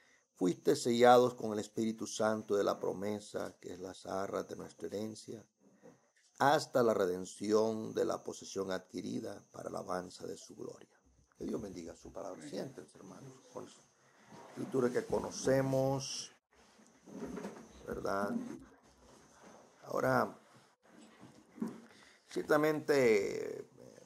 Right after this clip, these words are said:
Speaker 1: conocer la voluntad de Dios, ¿verdad? Que dice, es un misterio,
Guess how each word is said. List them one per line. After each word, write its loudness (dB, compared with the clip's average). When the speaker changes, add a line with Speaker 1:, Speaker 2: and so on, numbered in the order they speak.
Speaker 1:
conocer 4
la 8
voluntad 4
de 2
Dios, 4
¿verdad? 0
Que -4
dice, 0
es -8
un -6
misterio, 0